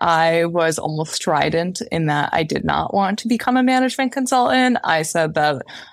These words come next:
I would not become another banker, another consultant. It wasn't for me. I had this calling for hospitality. Um, but truly, when I,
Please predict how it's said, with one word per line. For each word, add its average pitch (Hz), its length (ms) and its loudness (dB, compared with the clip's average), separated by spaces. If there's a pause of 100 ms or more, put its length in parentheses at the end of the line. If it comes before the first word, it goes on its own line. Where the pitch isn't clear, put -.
(120)
I 170 120 4
would 175 220 2
not 180 240 2
become 156 400 -2
another - 380 0
banker, 302 580 2
another 196 400 0
consultant. 269 840 2
It 156 100 0
wasn't 160 300 -2
for 233 140 2
me. 262 260 4
I 165 180 2
had 170 240 -2
this 180 140 -4
calling 233 440 4
for 175 120 -6
hospitality. 214 840 0 (300)
Um, 185 320 2 (200)
but 185 200 4
truly, 254 520 4
when 170 340 2
I, 151 460 2